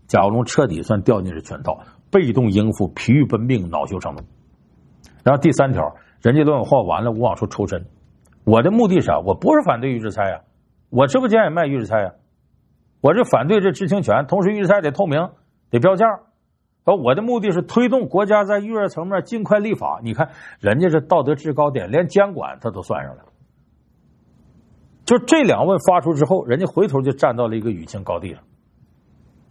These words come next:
就说罗永浩代表的不是我，而是我们。这一套手法啊，他运用的太娴熟了，这也是我们建国以来几十年来大家常用的手法。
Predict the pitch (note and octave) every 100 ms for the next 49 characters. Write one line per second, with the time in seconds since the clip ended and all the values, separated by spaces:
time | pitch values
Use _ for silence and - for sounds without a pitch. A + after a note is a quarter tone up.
0 | _ _ _ _ _ _ - A#3+ A#3+ -
1 | - _ _ _ _ _ D#3 A3 D#3+ E3
2 | G3+ - - F#3+ A#2+ E2+ A2+ - A3 A3+
3 | F3 F#2 A2 F3 - _ _ - G#2 D#3
4 | D3+ C#2+ C#3 C#3 C3+ - _ _ _ _
5 | _ - B3 F#3+ B2 - B2 - A2+ F#2+
6 | - - - _ _ - B2+ E3+ C3+ A2
7 | - D#3 - D2+ D#2 - - _ - _
8 | - D#3+ D#3+ D#3+ D#2 D#2+ C3+ C#3 C#3 E3
9 | A#2+ D3 F#2+ D#2+ A#2 - - B2+ B2 B2+
10 | A#2 - B2 C3 B2+ - B2+ D3+ G2 D2+
11 | -